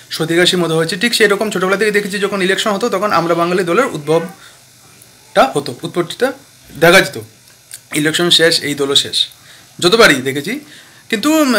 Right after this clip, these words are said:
ব্যতিক্রমী গত এক দু বছর ধরে, আহ, ত্রিপুরাতে আমরা বাঙালি দল বেশ একটু মাথাচাড়া দেওয়ার চেষ্টা করছে। আহ, কারণ হচ্ছে গিয়ে ত্রিপুরাতে, আহ,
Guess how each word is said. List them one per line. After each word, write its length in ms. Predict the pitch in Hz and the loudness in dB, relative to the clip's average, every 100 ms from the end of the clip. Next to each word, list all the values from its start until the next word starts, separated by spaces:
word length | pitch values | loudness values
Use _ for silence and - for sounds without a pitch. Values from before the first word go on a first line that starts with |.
| 202 | 4
ব্যতিক্রমী 460 | 196 233 262 277 | 4 2 0 2
গত 180 | 262 247 | 2 4
এক 440 | 247 240 220 208 190 | 6 6 6 4 2
দু 140 | 233 | 2
বছর 260 | 233 233 240 | 2 2 2
ধরে, 300 | 220 214 214 | 4 6 6
আহ, 500 | 165 175 175 175 165 | 6 4 4 4 2
ত্রিপুরাতে 420 | 170 190 185 185 | 0 0 2 2
আমরা 180 | 160 170 | 2 2
বাঙালি 240 | 170 170 | 2 0
দল 180 | 170 175 | 0 0
বেশ 240 | 156 175 | 2 0
একটু 280 | 190 180 175 | -2 -2 -2
মাথাচাড়া 460 | 160 151 170 170 170 | 0 -2 0 0 2
দেওয়ার 240 | 156 156 | 2 0
চেষ্টা 280 | 156 151 165 | 0 -4 -4
করছে। 380 | 160 151 - 226 | -4 -4 -2 -4
আহ, 1500 | - - - - - - 135 135 135 135 131 131 127 113 - | -6 -18 -20 -20 -18 -6 -2 -2 -2 -2 -4 -4 -4 -6 -2
কারণ 180 | - 175 | 2 2
হচ্ছে 280 | 175 170 190 | 2 -2 -2
গিয়ে 200 | 190 311 | 0 0
ত্রিপুরাতে, 540 | 320 156 147 147 208 | 0 -2 0 2 0
আহ, 60 | 349 | 0